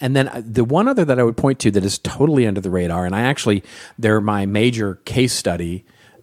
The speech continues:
uh, in, in my new book, um, which is the Mul-, Multiple Sclerosis Society. Um, and, and they, I, I know, I happen to know the C M O there, and he's such a smart guy.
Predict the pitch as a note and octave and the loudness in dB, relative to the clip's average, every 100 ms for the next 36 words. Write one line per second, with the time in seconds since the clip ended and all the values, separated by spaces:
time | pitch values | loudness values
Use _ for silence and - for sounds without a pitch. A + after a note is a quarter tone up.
0 | - G#2+ F#2+ F#2 F2+ _ A#2 G2+ F#2+ F#2 | -6 -2 0 0 -4 _ -4 -2 -2 -4
1 | G2 _ - A2 G2 G2 F#2+ F#2+ B2+ A2 | -6 _ -6 -4 -2 -2 0 0 2 2
2 | - - _ _ _ - _ G#2 G2 G2 | 0 -16 _ _ _ -20 _ -4 -2 -2
3 | - A2+ G#2+ G2 G#2+ C3 B2+ B2 C3 D3+ | -4 -4 -4 -4 0 0 -2 -2 0 0
4 | C#3 A#2 - G#2+ G2 G#2+ F#2+ - F2 D2 | -4 -8 -6 -2 0 0 -2 -4 -6 -6
5 | D2+ E2 _ _ - - _ A2 G2+ F#2+ | -8 -12 _ _ -20 -20 _ 2 2 2
6 | F#2+ - - A2+ G#2 G2+ G2 - - G#2+ | -2 -6 -4 0 2 0 -2 -10 -4 -2
7 | G2+ F#2+ A2 A2+ A#2 C#3+ D3+ A2 A#2 A2+ | -2 -4 -4 0 2 2 -2 -6 -4 -2
8 | C#3 C#3 B2 - G#2+ G#2 C3 B2 G#2 G#2 | 0 2 0 0 -2 0 0 0 0 2
9 | G2 - A2+ G2 F#2+ G2+ F#2+ E2+ E2 D#2 | 0 -2 -2 -2 -2 -2 -4 -6 -8 -8
10 | G2 F2+ F#2 - - E2+ A2+ A2+ G#2 - | -6 -6 -8 -12 -14 -8 -2 0 0 -4
11 | - A#2 F#2+ - G#2 E2 - D#2 D#2 | -4 -4 -2 0 2 0 0 -2 -2